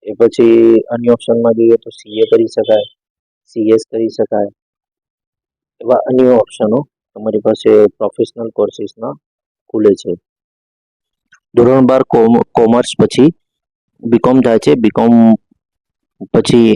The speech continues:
એમ કોમ માસ્ટર ડિગ્રી મા-, માટે થાય છે અને માસ્ટર ડિગ્રી એમ કોમની, અ, કર્યા પછી તમે પી એચ ડી, એમ ફિલ કરી શકો છો. આમાં પણ તમે ડાયરેક્ટ પી એચ ડી કરો એ વધારે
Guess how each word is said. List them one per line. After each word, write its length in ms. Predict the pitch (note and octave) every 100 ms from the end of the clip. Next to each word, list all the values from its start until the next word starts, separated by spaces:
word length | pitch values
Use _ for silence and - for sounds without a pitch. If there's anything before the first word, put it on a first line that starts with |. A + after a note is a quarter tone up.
| -
એમ 140 | A2+ A2
કોમ 520 | A2+ A#2 A#2 A2+ G#2+ G#2+
માસ્ટર 280 | G#2 - G#2+
ડિગ્રી 300 | G2+ G#2 G#2
મા-, 140 | G2+ G2 -
માટે 240 | G#2+ G2+ G2+
થાય 140 | G2 G2
છે 160 | - C#3+ - _ _ -
અને 160 | G#2+
માસ્ટર 340 | G#2+ G#2 - A2
ડિગ્રી 400 | A2 A2 A2 G#2+
એમ 140 | G#2
કોમની, 640 | G2+ G#2+ A2 G#2+ G#2+ G2+ G2 _ _ _ _ _ -
અ, 140 | - -
કર્યા 220 | A2 A2
પછી 220 | G#2 G#2 G#2
તમે 220 | G#2 A2+
પી 200 | - G2+
એચ 200 | G2+ G2+
ડી, 60 |
એમ 80 | G#2+
ફિલ 320 | F#2+ G2+ -
કરી 100 | G2+
શકો 240 | G2 - G#2
છો. 180 | F#2+ C3+
આમાં 320 | B2 A2 G#2+
પણ 160 | A2+
તમે 240 | G#2 G#2+ G#2+
ડાયરેક્ટ 320 | G2+ G2 G#2+ -
પી 80 |
એચ 180 | G#2 G2+
ડી 80 | G#2+
કરો 260 | G2+ A2 A2+
એ 80 |
વધારે 340 | G2+ G2+ F#2+